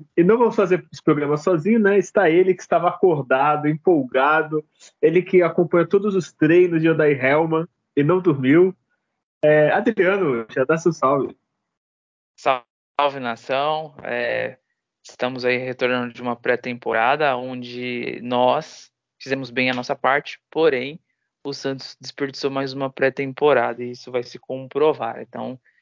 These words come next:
Speaker 2: é, nós torcedores, muitos aí, "Ah, treinou bastante e tal, a gente vai, deve ter alguma melhora, né? Alguma evolução." Então, não. Tem a piora. Então, a gente vai falar um pouquinho mais sobre <laughs> isso.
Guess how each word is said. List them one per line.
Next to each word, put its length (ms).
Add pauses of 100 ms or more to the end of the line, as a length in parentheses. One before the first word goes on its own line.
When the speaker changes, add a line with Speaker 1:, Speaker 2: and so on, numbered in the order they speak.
(600)
Speaker 2:
é, 240
nós 260
torcedores, 800
muitos 580
aí, 300 (460)
"Ah, 380
treinou 260
bastante 720
e 200
tal, 200
a 140
gente 200
vai, 100
deve 220
ter 140
alguma 240
melhora, 440
né? 60
Alguma 340
evolução." 600
Então, 260
não. 260 (840)
Tem 340
a 80
piora. 420 (720)
Então, 460
a 80
gente 200
vai 100
falar 160
um 40
pouquinho 260
mais 140
sobre 460
<laughs> 60
isso. 360